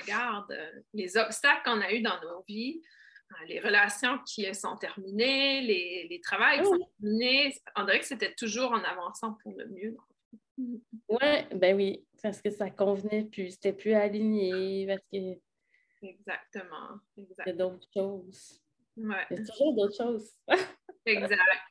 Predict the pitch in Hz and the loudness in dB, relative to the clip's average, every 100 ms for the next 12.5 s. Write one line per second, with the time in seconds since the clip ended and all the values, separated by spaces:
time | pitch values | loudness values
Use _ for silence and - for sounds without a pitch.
0 | _ _ - - 311 320 277 247 247 240 | _ _ -12 2 4 6 6 6 6 4
1 | 233 226 240 240 202 - 269 - 208 - | 2 2 4 4 2 0 -6 -2 -2 -2
2 | 220 208 196 190 220 240 185 160 - 180 | -2 0 2 2 2 2 2 -2 -6 -8
3 | 202 - 220 214 208 - - - - 208 | -10 -2 2 4 2 -2 -10 -16 -12 -10
4 | 214 _ _ _ - - - - 208 269 | -10 _ _ _ -20 -20 -10 0 2 6
5 | 269 247 233 - - 254 240 220 - 202 | 8 8 4 -2 0 0 0 -2 -2 -2
6 | - - - _ - 214 214 190 180 _ | -2 -6 -14 _ -6 -2 -2 -4 -10 _
7 | - 277 285 214 269 262 - - - 214 | 4 6 6 4 4 4 0 -14 -10 -6
8 | 233 220 220 226 220 208 196 - 220 - | -2 -2 -2 -4 -4 -4 -4 -6 -6 -6
9 | - 226 233 240 - _ - 196 - 240 | -4 -2 -2 -4 -10 _ -2 -2 -4 -6
10 | 226 262 320 294 240 - - - 180 - | -6 -6 -4 -2 -4 -8 -20 -20 -20 -18
11 | 208 - 190 - 190 - 208 - 226 - | -20 -6 -6 -4 -8 -8 -8 -6 -8 -8
12 | - 196 208 185 | -10 -4 -2 -4